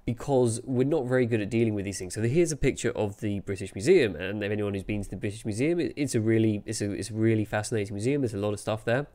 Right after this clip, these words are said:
There's a fair amount that tells the history of Britain. Uh, there's also a lot, really, the most visually striking and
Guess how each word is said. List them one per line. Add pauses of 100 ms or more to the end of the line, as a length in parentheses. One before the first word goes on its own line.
(560)
There's
a
fair
amount (180)
that
tells
the
history
of
Britain. (320)
Uh,
there's
also
a
lot,
really,
the
most
visually
striking
and